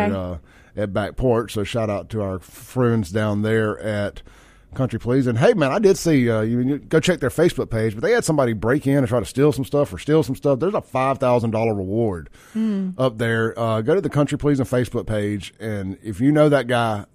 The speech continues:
Speaker 1: that broke into that stuff, you could be five thousand dollars richer.
Speaker 2: Mm-hmm.
Speaker 1: And, uh, you're welcome to split that with me for making you aware of it if you didn't already
Speaker 2: Right.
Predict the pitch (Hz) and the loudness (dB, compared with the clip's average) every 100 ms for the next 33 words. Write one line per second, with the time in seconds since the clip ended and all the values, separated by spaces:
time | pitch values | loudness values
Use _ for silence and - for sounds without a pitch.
0 | 104 110 123 123 147 156 110 95 117 110 | -10 -6 -2 0 2 2 0 -4 -2 -2
1 | 98 135 147 104 104 107 101 101 98 101 | 0 -2 -2 -4 -4 -4 -2 -4 -4 -4
2 | 92 87 123 - 82 - _ _ 220 208 | -4 -4 -4 -4 -10 -12 _ _ -4 -2
3 | 196 233 107 104 101 95 90 98 104 104 | -2 -4 -4 -4 -4 -4 -6 -8 -4 0
4 | 113 117 110 113 - 170 214 143 120 139 | 0 0 -4 -4 -4 -2 0 0 -4 -4
5 | 170 208 160 135 127 139 139 143 143 151 | -4 -4 -2 -2 0 0 2 4 4 2
6 | 190 117 117 117 120 233 285 - - 120 | 0 0 0 2 4 6 6 6 4 0